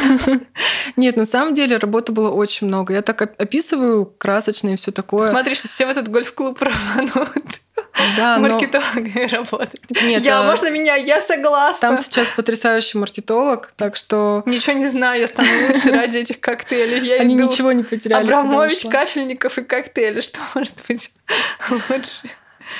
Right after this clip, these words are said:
Speaker 1: Ну, в целом, да, место потрясающее. Но работы очень много, и я не могла себе позволить помимо работы заниматься чем, каким-то творчеством.
Speaker 2: Подожди, ты красила тележку в золотой цвет. Объясни, зачем.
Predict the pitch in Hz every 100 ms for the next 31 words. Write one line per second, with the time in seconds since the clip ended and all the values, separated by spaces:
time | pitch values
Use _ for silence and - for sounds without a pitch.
0 | - 226 240 262 226 - - 285 277 220
1 | 202 185 196 - 214 - 202 - 185 180
2 | - 196 190 220 269 233 214 226 214 202
3 | - 202 220 247 202 190 196 214 196 190
4 | 202 202 190 185 185 180 - 185 220 233
5 | 202 190 185 - 185 185 185 - - 190
6 | 190 202 208 190 196 190 185 - 185 247
7 | - 269 247 233 226 254 - 381 285 233
8 | 233 240 269 247 - 285 269 240 262 254
9 | - 247 214 220 202 220 - 247 233 220
10 | - 110